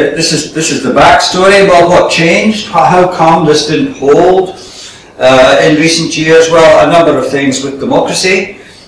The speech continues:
The U K, of course, became a centralised and a unitary state. Uh, curiosity, curiously, the rise of democracy and universal suffrage helped to undermine the British state.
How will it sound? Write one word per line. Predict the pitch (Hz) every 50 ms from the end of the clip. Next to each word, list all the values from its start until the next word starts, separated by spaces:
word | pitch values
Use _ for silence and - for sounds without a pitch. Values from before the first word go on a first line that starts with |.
| - -
The | 135 127
U | 127 165 165 165
K, | 165 165 147 143 139 135
of | 139 -
course, | 156 160 156 -
became | 143 131 - - 139 135 131
a | -
centralised | - - 160 160 160 151 151 147 143 147 147 151 147 147 - - - -
and | - 131 127 131 123 120
a | 117 117
unitary | 127 165 185 180 - 156 135 135 135
state. | 135 - - 160 170 175 - - - - - - - - - - - - - - - - - - - -
Uh, | 123 123 123 123 120 120 123
curiosity, | - 196 175 156 160 175 - - - 139 135 143 143 -
curiously, | - 214 233 214 180 165 - - - 117 131 - - - - -
the | - 131
rise | 131 - - - - -
of | -
democracy | 131 127 139 - - - - - - 123 113
and | 113 113
universal | 127 135 127 120 120 117 117 - -
suffrage | - - - - - 104 - - - - - - - - - _ - - _ -
helped | - 165 156 147 151 160
to | - 139
undermine | 139 131 127 123 117 110 123 143 151 135
the | 131 -
British | 127 123 123 131 127 - -
state. | - 151 147 - - -